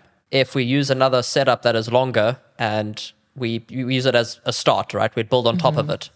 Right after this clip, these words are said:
Speaker 1: um, which is something you could do for if, if they had an updatable setup or something like that. Um, if we were to use that and their ceremony was bigger, then that violates our trust assumption already.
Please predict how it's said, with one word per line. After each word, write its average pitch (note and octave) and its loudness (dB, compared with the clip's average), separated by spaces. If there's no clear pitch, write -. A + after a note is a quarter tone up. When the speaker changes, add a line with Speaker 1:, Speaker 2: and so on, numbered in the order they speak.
Speaker 1:
um, G#2+ -2
which A2 -6
is A#2 -4
something A2+ -2
you A2 -4
could G#2 -6
do D#3+ 0
for A#2 -2
if, - -10
if - -16
they A#2+ -4
had A#2+ 0
an A2+ -2
updatable A2+ 0
setup C#3 0
or C3 -4
something A#2 -4
like A2+ -4
that. A2+ -2
Um, A2+ 2
if C#3+ 0
we D3+ 2
were C#3+ 4
to C3+ -4
use D3+ 0
that - 0
and A#2+ 0
their B2 4
ceremony A#2+ 0
was A2+ 0
bigger, C3+ 2
then A#2 0
that A#2 2
violates A#2 2
our A2+ 0
trust A#2+ 0
assumption A2+ -4
already. G#2 -2